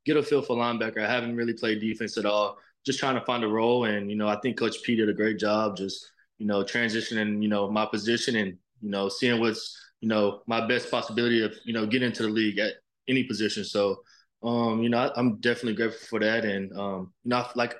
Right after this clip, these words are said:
I mean, to answer your question, so the, um, I feel like every year, you know, I,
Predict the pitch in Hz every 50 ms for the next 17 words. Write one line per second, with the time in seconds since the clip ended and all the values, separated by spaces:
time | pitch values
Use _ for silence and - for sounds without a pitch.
0 | - - 113 113 117 113 113 110 117 113 - 117 104 - - 117 104 - - 101
1 | - - 104 104 104 101 101 95 95 90 - _ _ - - _ _ _ _ -
2 | 104 101 98 98 110 - - 139 117 107 104 - - 120 120 110 107 110 107 104
3 | 101 - _ _ _ _ _ _ _ _ _ _ - 120 123 131 123 120 113 107
4 | 110 113 113 113 110 107 117 117 - 107 101